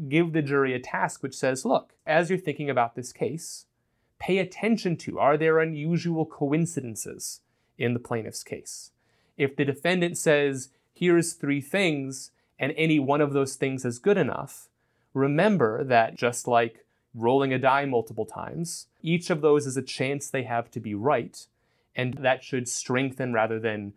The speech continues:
weaken the credence you give to them. I feel like what I did is, in this paper is kind of a rough stab at that, right? Ideally, we'd have lots of people going over this problem and trying out different things, and, you know, this would be good territory for a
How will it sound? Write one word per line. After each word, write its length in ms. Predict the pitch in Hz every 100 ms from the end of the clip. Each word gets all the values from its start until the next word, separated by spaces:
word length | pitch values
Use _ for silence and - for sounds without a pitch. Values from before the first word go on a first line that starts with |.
| _ -
weaken 400 | 117 147 131 113
the 80 | 113
credence 440 | 113 107 113 -
you 60 | 135
give 220 | 165 175
to 80 | -
them. 240 | - - _ _ _ _ -
I 220 | 156 180
feel 240 | 185 170
like 200 | 151 123
what 120 | 135 135
I 80 |
did 180 | 143 143
is, 180 | 123 127 _
in 120 | 143
this 140 | 131 143
paper 280 | 151 131 123
is 80 | -
kind 220 | 127 120
of 60 |
a 60 | 110
rough 220 | 107 107
stab 400 | - - 104 113
at 120 | - -
that, 140 | -
right? 160 | 117 113
Ideally, 480 | 104 113 117 117 110
we'd 140 | 107
have 140 | 107 101
lots 300 | 101 104 -
of 120 | 101
people 240 | 110 113
going 300 | 107 101 98
over 160 | 98 110
this 180 | 104 -
problem 560 | - 139 127 120 117
and 160 | 104 104 - _ _
trying 480 | - - 147 160 143
out 200 | 139 135
different 340 | 135 131 127
things, 440 | - 127 120 117 113
and, 140 | 107
you 80 | 107
know, 80 | 104
this 160 | 117 123
would 100 | 123
be 140 | 117
good 220 | 123 117
territory 520 | - 113 117 120 110
for 220 | 104 113 101
a 160 | 92